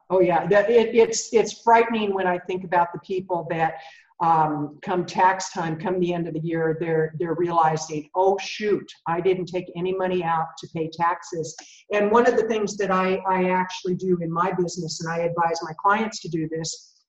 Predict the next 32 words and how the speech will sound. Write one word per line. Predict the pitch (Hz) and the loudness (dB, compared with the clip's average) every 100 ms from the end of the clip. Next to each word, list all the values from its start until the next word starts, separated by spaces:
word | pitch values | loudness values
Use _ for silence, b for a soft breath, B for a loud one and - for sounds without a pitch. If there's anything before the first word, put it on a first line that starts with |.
| - | 2
is | 196 - | 2 4
take | 226 214 220 | 0 0 2
a | 202 185 | 2 2
percentage. | 208 - 202 196 160 196 | 0 -4 -4 -4 -4 -4
We | 220 | -2
take | 214 - | 0 -2
twenty | - 208 226 | -4 -2 -2
percent | 233 - 196 185 | -2 -4 -6 -4
right | 185 185 | -2 0
off | 185 190 | 0 0
the | 381 | -4
top | 185 175 - | -2 -2 -4
of | 147 - | -10 -4
everything | 185 202 220 220 202 | -2 -2 -4 -6 -10
that | 185 190 | -10 -8
comes | 180 180 | -8 -6
into | 175 160 | -8 -8
the | 160 | -10
business. | 170 175 156 - B B | -10 -10 -12 -14 B B
It | 185 | -2
goes | 185 170 196 | 0 0 0
into | 175 - | -4 -4
a | 160 | -6
tax | 165 160 160 185 | -4 -6 -6 -12
account. | - 139 - b b - | -12 -12 -12 b b 0
My | 185 | 2
accountant | 180 180 233 220 - 185 185 | 2 0 0 0 0 -4 -6
has | 196 175 190 | -4 -4 0
access | 175 170 - 170 151 - | 0 -2 -6 -8 -8 -10
to | |
that | 165 160 | -6 -4
account | 156 - 180 160 | -4 -8 -6 -6